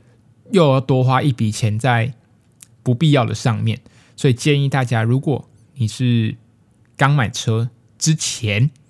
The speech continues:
最好就要有机会做 fitting。当然，如果你是已经先买车了也没关系，你也是可以去找专门做 fitting 的人帮你做一些调整，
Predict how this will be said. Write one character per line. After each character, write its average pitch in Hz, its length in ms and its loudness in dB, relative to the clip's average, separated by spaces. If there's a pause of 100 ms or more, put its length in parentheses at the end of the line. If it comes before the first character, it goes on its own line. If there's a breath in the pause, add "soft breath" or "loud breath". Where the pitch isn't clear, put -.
(280)
最 151 140 0
好 107 120 -2
就 127 120 -2
要 113 140 2
有 87 60 -8
机 117 180 -4
会 117 80 2
做 117 180 -4
fitting。 101 240 -8 (400 loud breath)
当 147 140 0
然， 131 80 2
如 131 140 0
果 151 120 2
你 110 260 -2 (560)
是 156 260 2
已 113 100 0
经 143 140 2
先 151 220 2
买 117 160 2
车 117 220 0
了 110 100 0
也 107 160 -2
没 104 220 -2
关 117 260 -2
系， 117 160 -4
你 117 220 2
也 113 100 0
是 120 160 -6
可 127 160 -2
以 120 80 2
去 123 300 -4 (480 soft breath)
找 107 180 0
专 139 160 0
门 117 100 2
做 131 160 0
fitting 127 340 0
的 104 100 -2
人 101 240 -2
帮 131 180 0
你 120 100 2
做 123 220 0
一 120 40 2
些 117 140 0
调 107 300 -4
整， - 180 -2